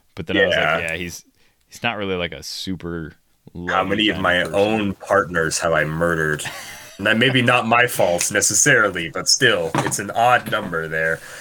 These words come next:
Speaker 2: Uh, I chose Star Fox as well. I couldn't think of anyone, uh, better. Um, part of me was like, maybe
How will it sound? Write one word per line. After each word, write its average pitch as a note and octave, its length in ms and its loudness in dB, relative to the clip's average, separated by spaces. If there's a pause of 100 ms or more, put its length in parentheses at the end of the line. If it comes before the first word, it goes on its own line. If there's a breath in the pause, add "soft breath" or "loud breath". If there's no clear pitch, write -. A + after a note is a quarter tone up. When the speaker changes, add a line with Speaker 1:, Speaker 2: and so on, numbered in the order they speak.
(180 loud breath)
Speaker 2:
Uh, G2+ 320 4
I D3 140 4
chose D#3+ 240 4
Star F#2+ 220 0
Fox D#2+ 280 -4
as D#2 140 -10
well. D#2 240 -4
I E2 220 -2
couldn't D#2 300 -8
think D#2 200 -8
of D#2 340 -6
anyone, D2 520 -8 (400 soft breath)
uh, C#2+ 300 -4 (100)
better. D#2+ 380 0 (120)
Um, E2+ 260 -2
part A#2+ 300 4
of A#2+ 60 0
me A#2+ 120 2
was A#2 160 0
like, G#2 240 0
maybe G2+ 840 0